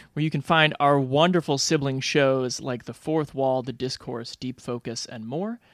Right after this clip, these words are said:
Find that feed wherever you get your podcasts, Apple, Spotify,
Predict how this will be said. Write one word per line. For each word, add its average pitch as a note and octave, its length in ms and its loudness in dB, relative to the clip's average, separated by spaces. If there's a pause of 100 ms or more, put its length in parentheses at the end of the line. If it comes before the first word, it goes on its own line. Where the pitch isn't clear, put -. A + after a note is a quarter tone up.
(260)
Find G3 500 0
that F3 220 2
feed F#3+ 320 -6
wherever E3 300 2
you B3 100 0
get G#3+ 140 -4
your G3+ 80 -6
podcasts, F#3+ 720 -8
Apple, D3+ 340 0
Spotify, C3+ 760 -2